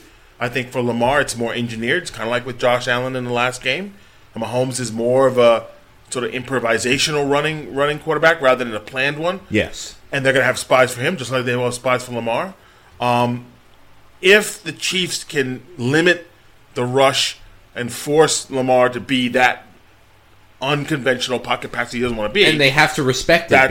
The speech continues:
Speaker 2: because
Speaker 1: right, of
Speaker 2: they have
Speaker 1: course.
Speaker 2: to respect it because
Speaker 1: Yes.
Speaker 2: in that, in that Texans game,
Speaker 1: <coughs>
Speaker 2: he, uh,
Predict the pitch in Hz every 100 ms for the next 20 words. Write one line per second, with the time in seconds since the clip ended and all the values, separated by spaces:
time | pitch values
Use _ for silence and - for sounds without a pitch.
0 | 104 131 180 123 95 113 - 131 143 143
1 | 156 143 - 165 - 98 - 113 113 110
2 | 110 - - - - - 127 123 123 127
3 | - - 113 117 123 143 151 - 123 120
4 | 113 117 220 - - 104 95 123 113 113
5 | - - - 127 117